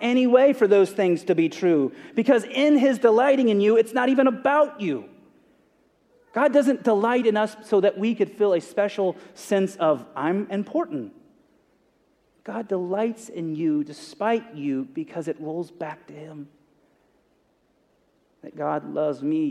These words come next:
even while I was a sinner. That God loves me and I can't outrun his love for me. It rolls back to him that we would say to the world how great our God is, that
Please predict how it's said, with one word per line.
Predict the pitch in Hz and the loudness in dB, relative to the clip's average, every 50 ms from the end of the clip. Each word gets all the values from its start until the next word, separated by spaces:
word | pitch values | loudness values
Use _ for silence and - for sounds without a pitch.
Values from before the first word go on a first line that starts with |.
| - | -6
even | - 165 156 143 143 135 139 147 151 - | -8 -8 -6 -6 -6 -6 -8 -10 -12 -16
while | - 131 131 135 139 139 139 143 - - - - | -14 -8 -6 -4 -4 -4 -6 -6 -10 -14 -14 -10
I | 135 135 135 135 135 131 135 - - | -8 -6 -6 -6 -8 -10 -14 -18 -18
was | 139 135 127 | -18 -16 -16
a | 127 123 | -16 -18
sinner. | - - 127 113 113 123 135 _ _ _ _ _ _ _ _ _ _ _ _ _ _ _ _ _ _ _ _ _ _ - | -18 -20 -20 -20 -20 -20 -20 _ _ _ _ _ _ _ _ _ _ _ _ _ _ _ _ _ _ _ _ _ _ -8
That | 165 156 - - | -8 -8 -6 -2
God | 156 156 160 156 143 | -2 0 0 0 -2
loves | 147 151 170 170 175 175 156 135 143 | 0 0 2 2 2 2 0 -2 -4
me | 156 160 156 143 139 139 147 - | -2 -2 0 -2 -2 -6 -6 -6
and | 143 147 | -4 -4
I | 151 165 160 | -2 -4 -4
can't | - - 180 165 147 - | -6 -4 -4 -4 -4 -2
outrun | 156 156 160 - 160 156 156 156 156 151 143 | -2 -2 -2 -2 -2 -2 -2 -2 -2 -2 -4
his | 151 151 135 - - - _ _ _ _ _ _ _ _ _ _ _ _ _ _ - | -6 -8 -10 -10 -18 -20 _ _ _ _ _ _ _ _ _ _ _ _ _ _ -14
love | - - - 123 113 107 - _ _ _ _ _ _ | -12 -12 -12 -12 -14 -18 -20 _ _ _ _ _ _
for | _ - 120 | _ -20 -20
me. | 120 117 123 123 123 _ _ _ _ _ _ _ _ _ _ _ _ _ _ _ _ _ _ _ _ _ _ _ _ _ _ _ _ _ _ _ - | -20 -18 -20 -20 -20 _ _ _ _ _ _ _ _ _ _ _ _ _ _ _ _ _ _ _ _ _ _ _ _ _ _ _ _ _ _ _ -16
It | - 175 | -14 -10
rolls | 170 156 156 156 135 | -4 -4 -4 -4 -2
back | 135 165 156 147 151 - - | -2 -2 -2 -4 -6 -12 -14
to | - 135 | -14 -10
him | 135 160 160 147 135 123 120 117 - - - _ _ _ _ - | -6 -4 -4 -4 -4 -6 -8 -12 -18 -20 -20 _ _ _ _ -6
that | - - 147 | -6 -4 -2
we | 147 151 156 | 0 0 0
would | 151 151 143 - | 0 0 -4 -4
say | - - 147 139 135 143 | -6 -4 -2 -2 -2 -2
to | 135 - 143 | -6 -8 -10
the | - - | -10 -8
world | 131 135 147 147 143 139 127 120 113 | -6 -4 -2 -2 0 -2 -2 -4 -6
how | - - - 147 147 | -10 -8 -6 -4 -4
great | 135 127 131 139 151 156 | -4 -4 -2 -2 -2 -2
our | - 143 135 131 131 | -2 -4 -4 -4 -4
God | 131 139 135 131 131 | -6 -6 -4 -4 -4
is, | 139 139 139 131 120 117 - | -4 -4 -4 -6 -8 -8 -6
that | 143 139 127 | -6 -8 -8